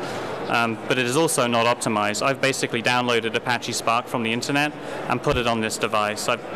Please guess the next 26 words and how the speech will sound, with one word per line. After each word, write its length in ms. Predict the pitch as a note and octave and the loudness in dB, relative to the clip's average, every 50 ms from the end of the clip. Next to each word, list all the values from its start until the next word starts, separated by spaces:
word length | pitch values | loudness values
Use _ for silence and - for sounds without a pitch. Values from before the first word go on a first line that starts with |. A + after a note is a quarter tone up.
| - - - | -6 -2 0
not 180 | D3 C3+ B2+ - | 0 0 2 2
done 160 | C#3 B2+ B2+ | 2 2 4
anything 420 | B2+ B2+ C3+ B2+ - C#3+ C3+ C3 C3 | 2 2 0 0 0 -2 -2 -2 -2
to 100 | - D3 | 0 0
make 180 | B2 A#2 A#2 | -2 0 -2
it 80 | A#2+ - | -4 -6
smaller, 500 | - - C#3+ C3+ C3+ C3+ C3 C3+ C3+ C3+ - - - - - - - - - | -2 -2 0 2 2 2 2 2 0 0 -2 -8 -10 -10 -8 -8 -8 -4 0
and, 340 | - A#2 A2+ A2+ A2+ G#2+ | 2 2 2 2 2 2
uh, 240 | A#2+ A2 G#2+ G#2+ G#2+ G#2+ - - - - - - - | 2 4 4 4 2 0 -2 -10 -10 -10 -8 -6 -2
and 100 | - B2 | 0 0
I've 80 | A#2 A2 | 0 2
not 220 | B2+ B2+ A#2+ G#2+ | 2 0 0 2
done 160 | - C3+ C3 | 2 2 2
anything 520 | B2 B2 A#2+ A#2+ A2 A2+ - B2 A#2+ A#2 A2 | 2 2 2 0 0 0 0 0 0 2 0
that 140 | A#2+ A2+ - | 0 0 0
would 240 | A2+ A#2 A2+ - | 0 0 0 0
really 200 | C#3 C3 B2 A#2 | 0 0 0 2
make 260 | A2+ A#2+ A#2+ A#2 A2+ B2 | 2 2 0 0 0 -2
it 140 | A#2 - | -2 -2
particularly 340 | - - - B2 - B2 A#2+ | -2 -4 -4 -2 0 -2 0
optimal 400 | - B2 C3 - - D3 C#3+ C#3 | 2 0 0 0 0 2 2 2
for 100 | C#3+ - | 2 0
this 140 | C#3 C#3+ C#3+ | -2 -2 0
platform. 480 | - D#3 D3+ D3 D3 - D#3+ D#3 D#3 D3+ - - - - - - - - - - | 0 0 0 0 0 0 0 0 0 -2 -4 -8 -10 -10 -8 -8 -8 -8 -6 0
But, 260 | C#3 C3 B2 - - - | 0 0 0 0 0 2
uh, 280 | B2 A#2 A#2 A#2 A2+ | 2 4 4 2 0